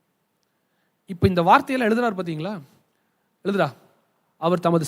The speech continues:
சந்ததியை காண்பார். அப்படிங்களா? இவனுக்கு ஆச்சரியம். என்னன்னா, இப்படி ஒருத்தர் பரலோகத்திலிருந்து வந்து, அதுவும் தேவகுமாரன் இறங்கி வந்து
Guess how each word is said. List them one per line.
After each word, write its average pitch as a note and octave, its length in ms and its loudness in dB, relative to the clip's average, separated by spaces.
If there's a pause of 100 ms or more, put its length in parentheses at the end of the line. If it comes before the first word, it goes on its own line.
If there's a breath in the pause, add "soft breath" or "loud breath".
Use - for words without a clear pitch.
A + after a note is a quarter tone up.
சந்ததியை G3 300 4
காண்பார். D#3 460 -2
அப்படிங்களா? C4 480 -4
இவனுக்கு G3 260 -6
ஆச்சரியம். C#4 500 -6 (300)
என்னன்னா, A3 180 -10
இப்படி F3+ 280 -6
ஒருத்தர் F#3+ 380 -4
பரலோகத்திலிருந்து A3+ 580 -4
வந்து, E3 240 -2
அதுவும் E3+ 220 -2
தேவகுமாரன் A3 640 2
இறங்கி E3+ 300 0
வந்து C#3 260 -4